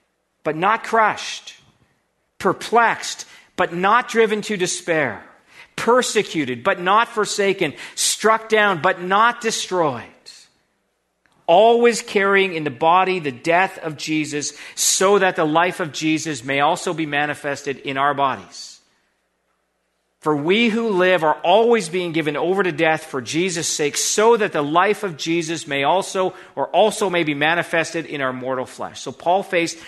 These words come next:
lots of different situations and circumstances that could have caused him to be crushed or driven to despair. But the presence of Jesus meant that he did not lose heart.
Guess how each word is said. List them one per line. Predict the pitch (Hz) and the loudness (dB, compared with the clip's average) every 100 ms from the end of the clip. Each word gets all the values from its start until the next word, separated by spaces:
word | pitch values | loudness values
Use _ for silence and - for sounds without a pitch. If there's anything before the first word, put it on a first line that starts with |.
| - - | -20 -12
lots | 151 175 196 - | 0 2 2 0
of | 185 | -6
different | 151 170 165 | -4 -4 -6
situations | - 165 - 151 131 117 - 98 _ - - - _ _ _ _ | -6 -8 -6 -4 -2 -4 -10 -16 _ -20 -18 -20 _ _ _ _
and | 113 | -12
circumstances | - 190 185 156 131 - 127 117 127 127 | -6 -2 -2 -4 -10 -8 -8 -8 -8 -6
that | 123 | -6
could | - 190 | -4 -4
have | 147 | -4
caused | - - 175 202 - | -4 0 2 0 -4
him | 202 190 185 | -6 -6 -6
to | - | -12
be | 139 143 139 - - | -8 -10 -10 -18 -16
crushed | - - 208 175 131 - - | -10 0 2 2 0 -8 -8
or | 151 | -8
driven | 131 123 139 202 214 208 | -6 -8 2 4 4 -2
to | - 196 | -4 -8
despair. | 165 135 - - 196 196 165 - - - _ _ _ _ _ _ _ | -8 -8 -8 -4 2 4 2 -2 -16 -20 _ _ _ _ _ _ _
But | - 143 | -12 -10
the | - | -10
presence | - - 196 208 208 240 226 - | -10 -4 0 2 2 -2 -2 -6
of | - 175 131 | -4 -6 -4
Jesus | - 170 196 - 170 135 | -4 -2 -2 -4 -6 -8
meant | 135 135 143 - | -6 -4 -4 -6
that | 143 127 | -8 -8
he | - 175 | -8 -6
did | 151 123 | -4 -6
not | 131 147 170 170 - _ _ _ | -6 -2 -2 -4 -10 _ _ _
lose | 127 139 131 | -8 -6 -6
heart. | - 87 78 _ - | -10 -14 -14 _ -20